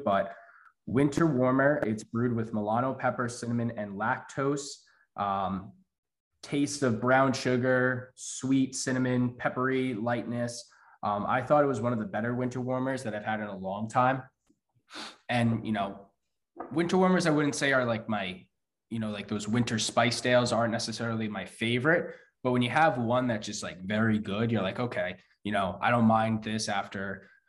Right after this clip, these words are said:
a long, cold day. Like, this is a, a, a perfect pick-me-up." But I thought Moniker did a very good job on this. I mean, kind of would have figured too, you, you know, they're very inspired by the Eastern European,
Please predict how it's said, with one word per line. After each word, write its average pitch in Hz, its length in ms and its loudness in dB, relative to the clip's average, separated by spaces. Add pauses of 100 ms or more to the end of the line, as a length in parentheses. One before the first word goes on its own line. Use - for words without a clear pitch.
(340)
a 143 60 4
long, 143 320 8
cold 131 320 4
day. 123 240 6
Like, 113 180 2
this 110 200 -4
is 101 100 -6
a, 98 280 -2
a, 107 240 -2
a 110 40 -8
perfect 113 500 -6
pick-me-up." 131 480 -4
But 110 100 0
I 117 60 2
thought 151 240 6
Moniker 123 360 2
did 110 160 -2
a 101 40 -6
very 107 200 -4
good 107 120 -6
job 104 260 -2
on 120 140 0
this. 131 280 -2
I 104 100 -4
mean, 101 280 -6 (440)
kind 156 420 2
of 139 420 0
would 127 140 -2
have 110 100 -6
figured 127 460 -2
too, 120 240 -2
you, 135 140 -2
you 110 160 -2
know, 113 100 0
they're 110 100 -2
very 127 360 0
inspired 113 640 -2
by 107 220 0
the 101 340 -8
Eastern 123 400 -2
European, 110 1000 0